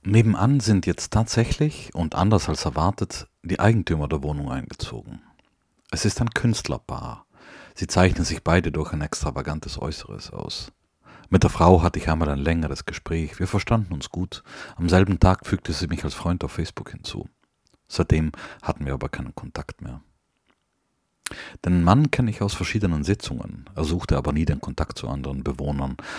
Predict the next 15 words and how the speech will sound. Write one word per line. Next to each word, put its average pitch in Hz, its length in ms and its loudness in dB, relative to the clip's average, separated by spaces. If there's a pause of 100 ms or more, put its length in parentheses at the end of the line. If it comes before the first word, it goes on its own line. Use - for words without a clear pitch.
(100)
Daher 71 240 0
kamen 76 360 2
wir 73 60 0
nie 76 120 2
ins 73 160 -2
Gespräch. - 520 -6 (460)
Heute - 220 6
begegneten 85 540 2
wir 82 120 2
uns 78 140 -2
im 71 100 -6
Treppenhaus 73 520 -2
vor - 140 -10
unseren 71 320 -8
Türen. 85 420 -6